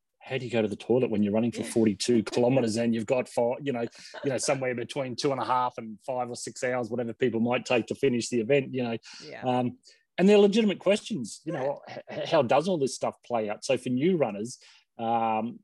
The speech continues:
Speaker 1: there is a lot they need to know. So, and it's running through those intimate details. You go, "Well, this is how you actually get yourself." And for me,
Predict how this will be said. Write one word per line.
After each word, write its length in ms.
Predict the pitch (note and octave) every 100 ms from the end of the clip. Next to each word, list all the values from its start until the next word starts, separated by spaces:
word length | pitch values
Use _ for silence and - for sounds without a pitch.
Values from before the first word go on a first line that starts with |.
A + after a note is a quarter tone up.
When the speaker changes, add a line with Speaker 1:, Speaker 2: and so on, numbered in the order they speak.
| _ - _
Speaker 1:
there 180 | C3+ A#2
is 120 | D3
a 40 | E3+
lot 200 | B2+ B2+
they 100 | A2
need 220 | G#2+ G2
to 80 | A2+
know. 140 | G2
So, 220 | G2 C3
and 180 | A#2 C#3
it's 160 | B2+ -
running 260 | C3 B2+ A2+
through 260 | - A#2
those 200 | A2 G2+
intimate 340 | A#2 - A2+ G2
details. 480 | G#2+ F#2+ G#2 G2+ F#2
You 60 |
go, 120 | A2 A2
"Well, 120 | C3+
this 120 | C#3
is 100 | A2+
how 100 | A#2
you 140 | A2+ A2+
actually 320 | A2 - G2+
get 180 | - A#2+
yourself." 320 | - G2 F#2
And 140 | A2+
for 80 | -
me, 320 | B2 A#2+ A2+